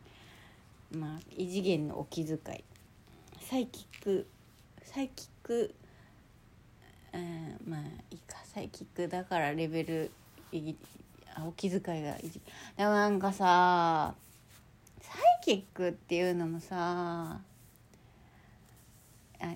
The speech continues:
いいんだけどさ、やっぱさ、無駄に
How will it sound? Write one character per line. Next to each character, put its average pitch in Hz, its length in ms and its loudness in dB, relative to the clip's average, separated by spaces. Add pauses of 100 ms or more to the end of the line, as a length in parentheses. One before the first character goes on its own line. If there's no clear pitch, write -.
(160)
い 294 60 -2 (340)
い - 20 8
ん - 20 8
だ 214 200 10
け 180 240 -4
ど 165 140 -4
さ、 170 200 -6
や 196 220 2
っ 269 120 -4
ぱ 175 140 -8
さ、 156 460 -2 (1120)
無 170 180 -4
駄 285 140 0
に 359 80 -2